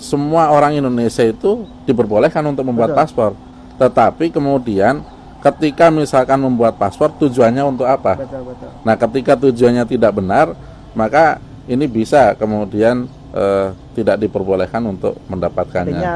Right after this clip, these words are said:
Speaker 1: gitu.
Speaker 2: intelijen terus mengawasi aktivitas itu ya, W N A dan W N I yang diduga melakukan pelanggaran, Pak, ya?
Speaker 1: Betul, betul.
Speaker 2: Oke, oke.
Speaker 1: Jadi diantaranya tadi ya, kalau misalkan W N I itu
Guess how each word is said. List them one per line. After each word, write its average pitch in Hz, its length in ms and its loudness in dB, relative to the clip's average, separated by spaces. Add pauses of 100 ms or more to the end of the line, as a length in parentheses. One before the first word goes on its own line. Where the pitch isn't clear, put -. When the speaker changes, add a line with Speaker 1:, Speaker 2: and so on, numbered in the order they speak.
Speaker 1:
gitu. - 80 -6
Speaker 2:
intelijen 151 320 -6
terus 165 160 -6
mengawasi 143 400 -4
aktivitas 160 560 -10
itu 180 240 -6
ya, 143 320 -4
W 151 80 -6
N 147 240 -6
A 170 160 -10
dan 156 100 -4
W 147 80 -6
N 147 220 -6
I 175 80 -6
yang 143 240 -4 (400)
diduga 147 320 -4
melakukan 156 360 -6
pelanggaran, 151 600 -4
Pak, 135 120 -10
ya? 135 240 -8
Speaker 1:
Betul, 123 360 4
betul. 95 360 0
Speaker 2:
Oke, 82 140 -8
oke. 87 100 -8
Speaker 1:
Jadi 135 160 2 (160)
diantaranya 117 760 0 (520)
tadi 147 320 4
ya, 107 120 2
kalau 113 160 0
misalkan 113 440 -2
W 107 120 2
N 98 320 0
I 110 240 -2
itu 180 240 -4